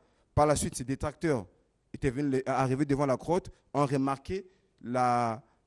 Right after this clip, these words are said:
euh, la toile, se sont dit que Mahomet ne pouvait pas y être dedans. Ça, c'est l'histoire qui est écrite dans la biographie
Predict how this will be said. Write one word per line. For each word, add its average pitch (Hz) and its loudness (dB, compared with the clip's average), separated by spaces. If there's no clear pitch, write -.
euh, 117 0
la 123 -6
toile, 170 2
se 123 -10
sont 151 -4
dit 180 -10
que 151 -8
Mahomet 135 2
ne 185 0
pouvait 160 -4
pas 196 0
y 202 4
être 185 -2
dedans. 117 -6
Ça, 196 -2
c'est 180 -2
l'histoire 160 -4
qui 170 -10
est - -6
écrite 139 -10
dans 147 -2
la 139 -6
biographie 143 -6